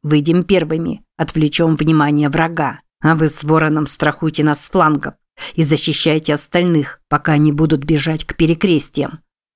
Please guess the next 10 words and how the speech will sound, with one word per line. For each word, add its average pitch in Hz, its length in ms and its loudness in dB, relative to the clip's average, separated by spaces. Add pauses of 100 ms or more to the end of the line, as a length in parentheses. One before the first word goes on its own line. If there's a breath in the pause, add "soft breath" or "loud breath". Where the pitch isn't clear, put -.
(120)
Шляпник 180 600 -2
взглянул 175 480 0
на 170 160 0
Кэт 208 340 -2 (320 loud breath)
и, 202 60 -4
кажется, 180 480 -2
сумел 185 340 0
найти 180 300 -2
что-то 180 340 -4
забавное 175 680 -2